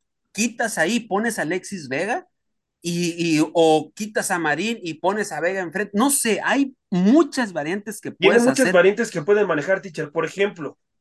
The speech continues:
Speaker 2: yo, yo pondría a Alexis Vega, ya que no está en ritmo. No es que no esté en ritmo, es que él, él trae una situación en la rodilla que lo está haciendo ver mal en la posición donde lo está poniendo a jugar,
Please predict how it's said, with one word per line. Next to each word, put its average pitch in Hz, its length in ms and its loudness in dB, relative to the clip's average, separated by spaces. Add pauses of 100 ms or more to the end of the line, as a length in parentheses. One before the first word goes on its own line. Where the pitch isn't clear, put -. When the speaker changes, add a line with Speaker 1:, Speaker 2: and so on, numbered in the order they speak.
(340)
Speaker 2:
yo, 143 380 0
yo 214 320 0
pondría 254 480 2
a - 40 4
Alexis 220 460 0
Vega, 190 440 -4
ya 226 200 2
que 294 140 -6
no 233 200 -2
está 254 200 -8
en 233 120 -4
ritmo. 214 380 -10 (360)
No 220 180 -4
es 320 100 -2
que 330 120 -4
no 277 80 2
esté 285 160 -4
en 247 80 -2
ritmo, 202 360 -4
es 202 140 -10
que 285 120 -6
él, 285 100 -12 (120)
él 254 240 -4
trae 269 180 2
una 269 180 0
situación 196 600 -8
en 226 120 -4
la 175 80 0
rodilla 170 520 -6 (380)
que 180 160 2
lo 165 160 0
está 165 220 -2
haciendo 226 640 -4
ver 202 300 -2
mal 190 360 -4 (300)
en 165 160 -2
la 165 180 0
posición 170 600 -6
donde 196 200 -6
lo 143 60 -6
está 175 240 -6
poniendo 185 340 -4
a 185 60 -2
jugar, 151 480 -2